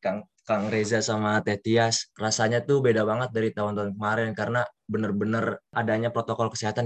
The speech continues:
gitu. Tapi kalau aku sih mau ngasih tahu perbedaan perasaan dari segi umur sih paling, Kang Teh. Karena yang aku rasain ya,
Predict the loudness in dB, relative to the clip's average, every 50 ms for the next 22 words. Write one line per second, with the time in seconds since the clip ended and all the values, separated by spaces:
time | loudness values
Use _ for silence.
0 | -2 -4 -6 -6 -6 -4 -2 0 2 6 6 8 8 6 4 2 -2 -2 0 0
1 | 2 0 0 0 -2 -4 -4 -2 -2 0 0 0 -2 -4 -6 -10 _ _ _ 0
2 | 4 6 6 6 6 6 4 4 4 4 2 4 4 2 2 4 4 2 2 2
3 | 0 -2 -2 -2 0 2 4 4 4 2 2 0 -2 -4 -6 -6 -8 -12 _ -4
4 | -2 0 0 0 0 0 -2 -2 -2 -2 -4 -4 -4 -4 -4 -4 -2 2 2 2
5 | 2 0 0 0 0 2 2 0 -2 -2 -2 0 0 0 0 0 0 0 0 -2